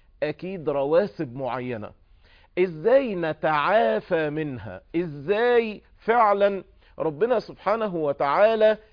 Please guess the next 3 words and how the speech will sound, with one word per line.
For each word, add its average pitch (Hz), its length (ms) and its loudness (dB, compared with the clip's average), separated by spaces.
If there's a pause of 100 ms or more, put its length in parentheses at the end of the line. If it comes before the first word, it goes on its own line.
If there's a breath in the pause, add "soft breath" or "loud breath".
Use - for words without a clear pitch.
(200 soft breath)
يجبر 160 1000 0
هذا 196 600 4
الكسر؟ - 880 -8